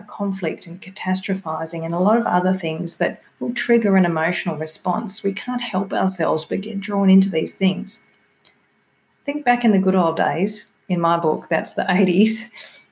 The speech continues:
we were exposed to the few people that we saw every day at school or at work, our friends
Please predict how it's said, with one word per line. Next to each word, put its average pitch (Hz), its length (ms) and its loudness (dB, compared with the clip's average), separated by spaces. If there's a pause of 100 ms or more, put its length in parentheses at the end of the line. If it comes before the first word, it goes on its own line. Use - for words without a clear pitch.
(180)
we 220 160 4
were 226 340 6
exposed 190 720 -2
to 196 80 -6
the 175 100 -8
few 220 220 -4
people 170 320 -8
that 175 100 -6
we 170 80 -4
saw 165 300 -4
every 170 240 0
day 156 280 0
at 180 140 -8
school 180 420 -2
or 165 80 4
at - 140 2
work, 175 400 -2
our 175 120 -12
friends 170 680 -6